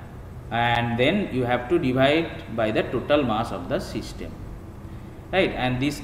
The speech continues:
R, R is the distance of the center of mass from the, uh, center,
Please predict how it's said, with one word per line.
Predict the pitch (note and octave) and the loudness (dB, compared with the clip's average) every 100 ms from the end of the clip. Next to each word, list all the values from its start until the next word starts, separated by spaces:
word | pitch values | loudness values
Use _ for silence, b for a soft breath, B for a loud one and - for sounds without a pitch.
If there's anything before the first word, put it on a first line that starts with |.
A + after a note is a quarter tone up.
| B2 | 4
R, | D#3+ C3+ G#2 | 8 10 8
R | - A#2+ C#3+ E3 | 4 6 8 10
is | D#3+ D#3+ | 8 6
the | D#3 E3 E3+ E3+ - - - - - - | 6 8 8 6 -4 -10 -12 -14 -14 -8
distance | B2+ C3+ - - F3+ A2 - | -2 -2 0 4 4 4 0
of | A#2+ A2 | -2 0
the | C3 | -2
center | - B2+ C3+ D#3 | -2 -2 2 6
of | D#3+ D#3 | 6 6
mass | C3+ D#3+ - | 4 4 0
from | B2+ A#2 A#2 | -2 0 2
the, | E3+ C4 - - - - - | 2 0 -6 -12 -14 -14 -6
uh, | G#2+ G#2 | -2 -2
center, | G2 - D3+ C#3 F#2+ E2+ | -2 4 4 4 0 -6